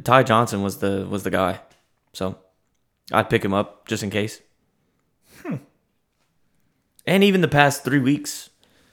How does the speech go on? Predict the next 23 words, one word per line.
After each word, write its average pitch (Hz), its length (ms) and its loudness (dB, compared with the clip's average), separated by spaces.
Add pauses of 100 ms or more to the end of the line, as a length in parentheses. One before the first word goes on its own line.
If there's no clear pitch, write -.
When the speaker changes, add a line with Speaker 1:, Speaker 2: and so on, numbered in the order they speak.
(480)
Speaker 1:
I 110 100 0
Speaker 2:
No, 107 120 4
I 104 60 4
Speaker 1:
mean, 127 80 0
Speaker 2:
mean, 127 100 -2
Speaker 1:
Ty - 40 -6
Speaker 2:
Michael 127 180 4
Carter 135 140 6
Speaker 1:
Johnson, 117 540 0 (120)
Speaker 2:
Yeah. 143 160 0
Speaker 1:
Ty 131 80 6
Johnson 123 380 2
has 107 220 0
been 104 260 0
getting, 101 460 -4 (680)
uh, - 240 -6
solid 107 540 -2
ten-point 110 460 -2
games, 113 480 -6
and 104 240 -6
Speaker 2:
Yeah. 107 200 -6 (540)
Speaker 1:
you 123 120 -4
know, 104 160 -4